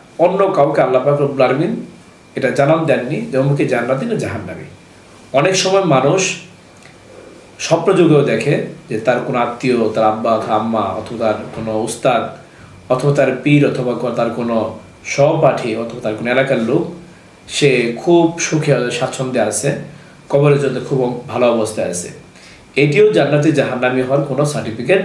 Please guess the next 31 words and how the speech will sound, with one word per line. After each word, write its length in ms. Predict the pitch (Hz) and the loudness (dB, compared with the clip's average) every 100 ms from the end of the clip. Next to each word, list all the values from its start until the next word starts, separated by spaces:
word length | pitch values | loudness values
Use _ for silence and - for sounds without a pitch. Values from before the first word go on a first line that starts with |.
| - | -2
নয়। 80 | - - - - - - - - - - - - - - - - - - | -10 -12 -16 -20 -20 -20 -20 -20 -20 -20 -20 -20 -20 -20 -20 -20 -20 -2
এই 80 | 160 | 2
জন্য 260 | 202 208 214 | 4 4 4
কেউ 280 | 190 190 | 4 4
কাউকে 540 | 190 175 180 180 180 - | 4 4 4 4 2 2
জান্নাতি 400 | 139 127 127 123 | 0 0 0 0
অথবা 200 | 123 120 | -2 -2
জাহান্নামী 480 | 110 120 117 131 143 | -2 -2 -2 2 2
বললে 420 | 117 110 113 135 | 2 -2 -2 -4
সে 160 | - 139 | -4 -4
জান্নাতি 460 | 127 120 123 131 127 | -2 0 0 -2 -2
হয়ে 220 | 120 117 | -2 -2
যাবে 180 | 117 107 | -2 -4
অথবা 200 | 117 107 | -4 -4
জাহান্নামী 480 | 117 123 143 147 | -2 -2 0 0
হয়ে 180 | 117 113 | -2 -4
যাবে, 260 | 117 143 - - - - - - | -2 -2 -4 -6 -16 -20 -20 -4
বিষয়টা 580 | 139 143 160 165 220 - | 0 2 4 4 2 -2
এমন 180 | 107 101 - | -8 -12 -14
না। 100 | - - - - - - - - | -16 -20 -20 -20 -20 -20 -20 -6
এটা 100 | 135 | -2
একটা 160 | 165 165 | 0 0
ভুল 260 | 143 143 139 | 0 0 0
ধারণা। 280 | 104 76 - - - - - - - - - - - - | -2 -6 -12 -16 -20 -20 -20 -20 -20 -20 -20 -20 -8 0
তবে 220 | 175 208 | 4 4
কাউকে 460 | 180 160 - 185 | 4 4 4 2
জান্নাতের 360 | 147 127 131 135 | 2 0 0 -4
সার্টিফিকেট 520 | - 120 127 127 135 | -4 -2 0 2 2
দেওয়া 180 | 143 147 | 4 4
যাবে 220 | 147 151 | 4 2
না, 200 | 151 233 | 2 0